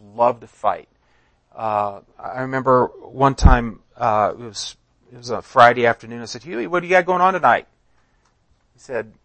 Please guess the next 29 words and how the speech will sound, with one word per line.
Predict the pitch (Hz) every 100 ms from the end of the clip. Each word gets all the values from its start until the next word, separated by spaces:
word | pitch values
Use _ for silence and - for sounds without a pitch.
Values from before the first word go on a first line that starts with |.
| _
"Expedited | 135 147 - 123 123
to | 117
leave. | 110 131 120
I'm | 127
going | 151 147 139
out, | 139 -
pick | 147 -
a |
fight. | - 90 71 _ _ _ _ _
I'm | 143
gonna |
go | 135
pick | - 135
a | 117
fight." | - 82 - _ _ _ _ _ _
That's, | 147 175 -
that | 156 190
was | 202
his, | 185 175 - _ _ _ _ _ _ _ _
that | 170
was | 202 196
his | 190 175 -
orientation. | - 196 208 175 170 180 -
"I'm | 151
gonna | 190 202
go |
pick | - 196 190
a |
fight." | - 160 131 -